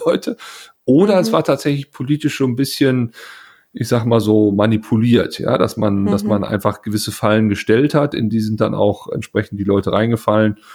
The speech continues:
Speaker 1: und dann nahm das Schicksal so seinen Lauf, weil
Speaker 2: Ja.
Speaker 1: das ging ja teilweise da ru-, drunter und drüber und wie gesagt, bis zu Mord, äh, Drogen und, äh,
Speaker 2: Nee, hatte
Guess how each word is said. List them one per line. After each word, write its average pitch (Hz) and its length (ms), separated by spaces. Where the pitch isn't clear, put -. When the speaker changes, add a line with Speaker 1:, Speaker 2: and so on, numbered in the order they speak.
Speaker 1:
und 101 180
dann 95 140
nahm 95 220
das 95 120
Schicksal 95 320
so 90 80
seinen 90 280
Lauf, 92 400
weil 90 220
Speaker 2:
Ja. 214 120
Speaker 1:
das 214 180
ging 101 160
ja 92 80
teilweise 92 420
da 90 80
ru-, 92 240
drunter 107 280
und 90 120
drüber 104 340
und 85 200
wie - 100
gesagt, 95 200
bis - 160
zu - 100
Mord, 95 640
äh, 120 220
Drogen 101 560
und, 90 360
äh, - 40
Speaker 2:
Nee, 95 100
hatte 95 60